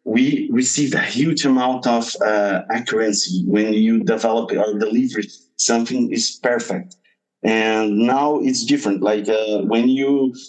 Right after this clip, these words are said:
prompt something for A I to develop a, a image,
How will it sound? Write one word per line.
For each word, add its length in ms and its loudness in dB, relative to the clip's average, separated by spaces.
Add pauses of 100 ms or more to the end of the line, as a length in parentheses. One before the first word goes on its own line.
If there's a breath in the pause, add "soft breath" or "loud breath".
(120)
prompt 380 -2
something 600 0
for 300 0
A 160 2
I 220 0
to 160 0
develop 440 -2
a, 40 0
a 600 0
image, 640 -2